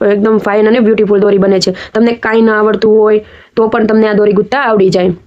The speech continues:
આપણે આ દોરીના વીડિયોમાં ચાલીસ હજાર વ્યૂ આવી ગયા છે, એક જ અઠવાડિયામાં ચાલીસ હજાર વ્યૂ છે. જો આ દોરી કેવી સરસ બની છે અને આપણે અહીંયા હૂક કરી લીધો છે દોરીનો આપણે ખોયાની અંદર પરોવા માટે.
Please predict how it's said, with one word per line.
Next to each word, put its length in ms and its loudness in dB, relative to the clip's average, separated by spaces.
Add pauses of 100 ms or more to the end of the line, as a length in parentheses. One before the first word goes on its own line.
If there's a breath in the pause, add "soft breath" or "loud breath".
આપણે 240 -2
આ 120 -2
દોરીના 300 0
વીડિયોમાં 380 0
ચાલીસ 320 0
હજાર 180 0
વ્યૂ 160 2
આવી 200 2
ગયા 140 0
છે, 100 -2
એક 240 0
જ 80 -2
અઠવાડિયામાં 460 0
ચાલીસ 280 -2
હજાર 200 0
વ્યૂ 160 2
છે. 160 -2
જો 100 0
આ 40 0
દોરી 220 0
કેવી 180 0
સરસ 240 0
બની 200 2
છે 100 -2
અને 140 0
આપણે 180 -2
અહીંયા 200 0
હૂક 200 0
કરી 180 0
લીધો 200 0
છે 120 -2
દોરીનો 300 0
આપણે 160 -2
ખોયાની 340 0
અંદર 180 0
પરોવા 300 -2
માટે. 280 -4